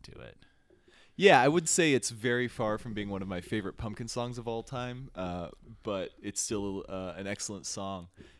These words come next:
Speaker 2: And, um, uh, like you said, there is a sort of,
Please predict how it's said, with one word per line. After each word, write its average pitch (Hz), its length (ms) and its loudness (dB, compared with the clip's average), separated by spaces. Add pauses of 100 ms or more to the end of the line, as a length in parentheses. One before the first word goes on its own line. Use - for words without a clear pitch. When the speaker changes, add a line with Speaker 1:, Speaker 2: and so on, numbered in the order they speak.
(200)
Speaker 2:
And, 104 400 -2
um, 90 560 -4 (720)
uh, 95 540 -4 (100)
like 147 180 0
you 160 80 -2
said, 131 220 2
there 117 160 2
is 113 160 -2
a 110 40 -6
sort 117 220 -2
of, 98 180 0